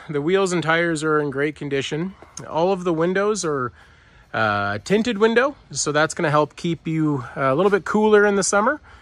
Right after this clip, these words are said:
as well as, uh, give you some privacy. And one of the features I really like about this one, which they only started doing right around this generation, is you'll notice the roof.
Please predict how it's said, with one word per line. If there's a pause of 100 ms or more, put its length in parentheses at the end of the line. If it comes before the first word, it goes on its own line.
(160)
as
well
as,
uh,
give
you
some
privacy. (640)
And
one
of
the
features
I
really
like
about
this
one,
which
they
only
started
doing
right
around
this
generation, (500)
is
you'll
notice
the
roof.